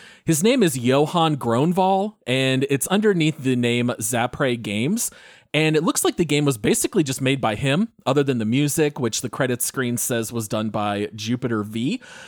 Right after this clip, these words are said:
I really do hope that this game gains a lot of traction.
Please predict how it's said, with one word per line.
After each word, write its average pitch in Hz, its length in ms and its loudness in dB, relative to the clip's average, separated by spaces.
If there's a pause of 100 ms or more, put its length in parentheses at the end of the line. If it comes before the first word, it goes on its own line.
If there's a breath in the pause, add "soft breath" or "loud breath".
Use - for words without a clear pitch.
(240 loud breath)
I 160 60 4
really 240 320 4
do 180 160 4
hope 170 200 2
that 165 120 2
this 151 160 -2
game 143 240 2
gains 123 540 0
a 131 40 0
lot 123 200 2
of 113 60 -4
traction. 139 580 0